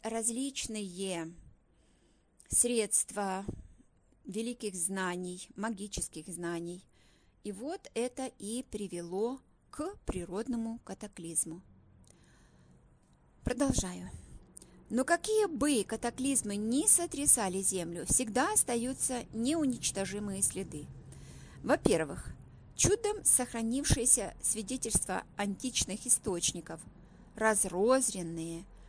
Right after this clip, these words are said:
противоречивые, но нисколько не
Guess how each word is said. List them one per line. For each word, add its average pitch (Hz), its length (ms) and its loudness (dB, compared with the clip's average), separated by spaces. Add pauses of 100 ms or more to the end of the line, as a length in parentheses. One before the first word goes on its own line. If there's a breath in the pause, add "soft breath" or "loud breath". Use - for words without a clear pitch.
(100)
противоречивые, 202 1200 2 (320 soft breath)
но 220 320 0
нисколько 254 840 4
не 208 260 -4